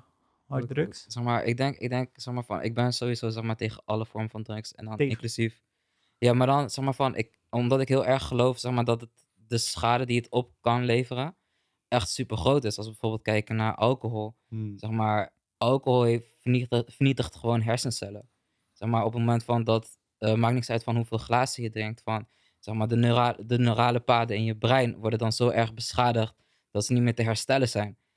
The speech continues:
Speaker 2: En omdat, zeg maar, hier zo in Nederland zijn we sociale drinkers en er zit, zeg maar, veel meer, het is, zeg, veel meer geaccepteerd om alcohol te drinken en dat soort dingen.
Speaker 1: Mhm.
Speaker 2: Terwijl ik denk dat de schade die het geeft is gewoon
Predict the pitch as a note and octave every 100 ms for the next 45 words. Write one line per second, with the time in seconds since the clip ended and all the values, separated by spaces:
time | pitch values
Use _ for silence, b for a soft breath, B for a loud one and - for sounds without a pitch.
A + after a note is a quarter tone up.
0 | _ _ A2 G#2 A2 A2+ - A#2+ A#2 A#2
1 | A2+ A#2 A2+ A#2+ B2 G#2+ G#2+ - G#2+ G#2+
2 | A2 A2+ A#2 G#2+ G#2+ A#2 B2+ A2+ G#2 F2
3 | A2 G#2 - A2+ G#2+ - A2+ A2 G#2+ G#2+
4 | - _ _ - A2 A2 - B2 B2+ A#2+
5 | A#2+ - - A#2+ A#2 A2+ A2 G#2 G#2+ G#2
6 | G#2 G#2 G#2+ G#2 A2 G#2+ - A2 G#2 G#2+
7 | G#2+ A#2 _ _ _ _ A2 A2+ A2 A2+
8 | A2+ A2+ - A2+ A2+ A2+ A2+ - A2+ A2
9 | - - A2 G#2+